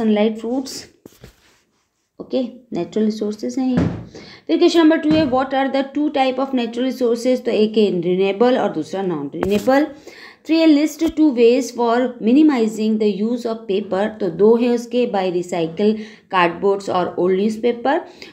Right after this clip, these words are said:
Two है writing on both side of the paper। Four number, mention one way of saving water। तो मैंने यहाँ पर एक लिखा है, एक आपकी बुक में है,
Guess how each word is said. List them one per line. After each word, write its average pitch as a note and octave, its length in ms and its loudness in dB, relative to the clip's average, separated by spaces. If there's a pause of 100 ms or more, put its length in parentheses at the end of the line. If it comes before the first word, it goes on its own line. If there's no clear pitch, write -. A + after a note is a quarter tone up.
(160)
Two C#4 120 4
है C#4 100 4
writing G3+ 500 0
on A3+ 180 -2
both E3 200 -6 (120)
side E3+ 180 -4
of D#4 120 -4 (340)
the A3 120 -8
paper। - 380 -4 (680)
Four E4 100 8
number, E4 300 4
mention C4+ 360 0
one C#4 180 2
way C4+ 200 2
of B3+ 40 -6 (100)
saving B3 280 0
water। A#3+ 360 -2
तो B3 60 0
मैंने A3+ 260 0
यहाँ A3+ 260 -2
पर A3 100 0
एक A3 160 0
लिखा A3 220 -2
है, A#3 120 0
एक A3 180 2
आपकी G#3+ 260 -2
बुक F#3 260 -8
में A3 80 0
है, A3 120 2